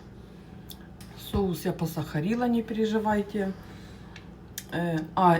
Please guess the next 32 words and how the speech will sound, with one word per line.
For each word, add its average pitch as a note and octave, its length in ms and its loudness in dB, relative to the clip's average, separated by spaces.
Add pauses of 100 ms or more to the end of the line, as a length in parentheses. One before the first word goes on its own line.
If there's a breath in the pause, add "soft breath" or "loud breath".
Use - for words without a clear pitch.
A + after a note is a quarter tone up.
и F#3+ 60 4
му-, G#3 160 6 (200)
э, D#3+ 100 -2 (580)
несколько F#3 420 -2
человек G3+ 360 0
удивились, F#3+ 420 4
что F#3+ 120 -2
это F3+ 160 2
мука. F3 480 0 (400 loud breath)
Попробуйте, A3+ 640 2
вот F3+ 120 0
этот G3+ 280 -4
соус A#3 280 0
классный. F#3+ 600 6 (500 loud breath)
Я A3 80 4
думала, B3+ 260 2
всі B3 200 -4
його A3+ 160 4
знають, G#3+ 340 4
там G3+ 200 0
женщина F3 580 2 (260)
на, D#3 160 4
в E3 160 -4
Тіктокі, G3 560 2
вона F#3 240 6
з - 40 -4
цим G3+ 180 2
рецептом G#3 500 2
уже F#3+ 140 2
весь A3 180 2
Тікток G3+ 400 -2
заполонила. F3+ 800 4